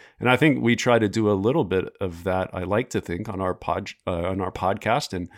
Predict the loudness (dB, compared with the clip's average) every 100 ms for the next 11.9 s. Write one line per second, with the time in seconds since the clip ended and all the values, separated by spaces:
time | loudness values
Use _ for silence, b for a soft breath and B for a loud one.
0 | B B B B -2 0 2 2 2 2
1 | 2 2 2 2 2 2 0 0 0 0
2 | 0 0 0 0 0 -2 0 -2 -2 -4
3 | -4 -6 -6 -6 -6 -4 -4 -4 -4 -4
4 | -4 -4 -2 0 -2 -2 -2 0 2 0
5 | 0 -2 -4 -4 _ -4 -4 -2 -2 -2
6 | 0 2 2 0 -2 0 0 0 -6 -4
7 | -2 -2 -4 -2 -4 -2 -4 -8 -10 -8
8 | -4 -4 -6 -6 -4 -2 -4 -6 -6 -6
9 | -6 -6 -6 _ -6 -6 -8 -12 -10 -8
10 | -2 0 0 -2 -2 -2 -2 -2 -2 -4
11 | -10 -8 -6 -6 -6 -6 -6 -6